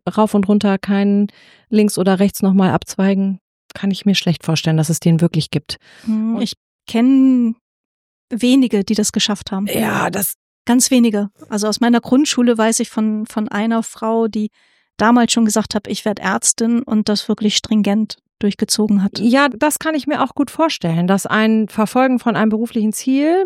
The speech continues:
Speaker 1: durchaus, äh, dann von außen erstmal wirkt wie ein gerader Weg. Aber
Speaker 2: Mhm.
Speaker 1: ich glaube, dass auch solche Menschen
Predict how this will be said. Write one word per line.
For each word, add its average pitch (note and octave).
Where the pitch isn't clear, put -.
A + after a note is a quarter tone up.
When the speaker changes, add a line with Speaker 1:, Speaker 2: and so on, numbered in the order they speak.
Speaker 1:
durchaus, A#3+
äh, E3
dann A3
von A3
außen A#3+
erstmal G#3+
wirkt G#3
wie G3
ein G3+
gerader G#3+
Weg. A#3+
Aber G#3+
Speaker 2:
Mhm. G#3+
Speaker 1:
ich -
glaube, G#3
dass G3+
auch G3+
solche G#3+
Menschen A#3+